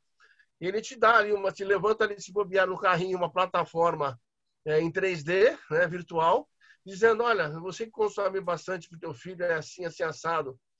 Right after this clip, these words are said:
é, o Todinho, o Todinho tá na promoção hoje, não sei o que, não sei o que lá." Ele tem o teu, seu, tem o teu, ele tem a tua,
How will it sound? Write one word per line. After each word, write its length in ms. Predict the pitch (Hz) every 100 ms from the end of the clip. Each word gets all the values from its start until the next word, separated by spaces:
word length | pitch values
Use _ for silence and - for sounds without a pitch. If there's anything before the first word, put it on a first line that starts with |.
| _ -
é, 380 | 147 156 151 151
o 80 | 151
Todinho, 560 | 170 151 131 190 214
o 20 | 165
Todinho 420 | 170 156 170 196
tá 120 | 196
na 100 | 185
promoção 540 | 190 190 175 - 185 170
hoje, 200 | 196 196
não 80 | 185
sei 180 | 165 180
o 40 |
que, 80 | 165
não 60 | 185
sei 120 | 202
o 20 |
que 60 | 185
lá." 160 | 151 _ _ _ -
Ele 200 | 180 208
tem 160 | 247
o 80 | 262
teu, 180 | 247 277
seu, 320 | - 240 208
tem 140 | 208 254
o 100 | 214
teu, 140 | 254 247 226 202 -
ele 140 | 185
tem 180 | 175 233
a 100 | 214
tua, 400 | - 220 247 170